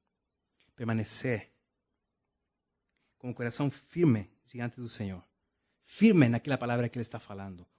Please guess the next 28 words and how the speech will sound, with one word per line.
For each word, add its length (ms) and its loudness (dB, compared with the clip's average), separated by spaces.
Orando 480 8
com 140 6
aquela 260 0
palavra 340 -2
que 80 -12
Ele 100 -6
está 180 -10
falando 320 -6
para 120 -10
nós. 320 -14
Reagindo 600 10
àquela 300 6
palavra. 500 -2
Sendo 260 6
nossa 280 10
disposição 560 8
firme 600 10
para 140 -2
ser 180 8
a 60 12
resposta 680 8
dEle 640 10
às 160 -12
tuas 200 6
necessidades. 960 0
Bernabé, 480 6
então, 380 8
ele 600 8